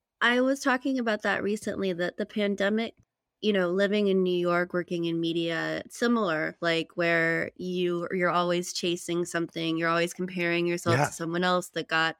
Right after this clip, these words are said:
Speaker 1: the staff writer position, and why can't I be that? And I've screwed up my life by doing this when I was twenty-three or whatever, you
Speaker 2: Right.
Speaker 1: know, the whole thing. But then,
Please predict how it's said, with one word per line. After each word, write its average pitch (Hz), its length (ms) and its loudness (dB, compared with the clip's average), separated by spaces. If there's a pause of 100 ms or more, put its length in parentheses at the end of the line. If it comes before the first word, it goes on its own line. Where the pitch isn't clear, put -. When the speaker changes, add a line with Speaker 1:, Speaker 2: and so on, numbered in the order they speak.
(280)
Speaker 1:
the 185 60 -4
staff 190 400 4
writer 180 420 2
position, 180 640 -2
and 170 140 -2
why 175 140 0
can't 180 300 -4
I 185 200 2 (220)
be 190 200 0
that? 170 500 2
And 160 340 -2 (440)
I've 190 160 2
screwed 185 300 -2
up 180 140 2
my 180 160 0
life 175 280 0
by 170 180 0
doing 175 440 0
this 185 260 2
when 170 120 -2
I 165 100 0
was 170 160 -4
twenty-three 185 680 -2
or 170 100 2
whatever, 196 260 10
you 240 80 2
Speaker 2:
Right. 233 40 6
Speaker 1:
know, 180 120 6
the 220 140 4
whole 262 520 6
thing. 175 580 0 (540)
But 247 200 2
then, 277 400 6